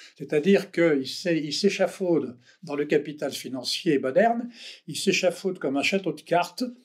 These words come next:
de titres fondés sur la valeur d'autres titres,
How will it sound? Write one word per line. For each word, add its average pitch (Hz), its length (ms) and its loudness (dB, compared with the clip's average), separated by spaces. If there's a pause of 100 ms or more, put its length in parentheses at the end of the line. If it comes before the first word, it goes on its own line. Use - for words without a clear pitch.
(280)
de 147 120 4
titres 214 420 0
fondés 196 440 0
sur 202 200 2
la 180 120 6
valeur 190 380 4
d'autres 185 320 2
titres, - 460 -4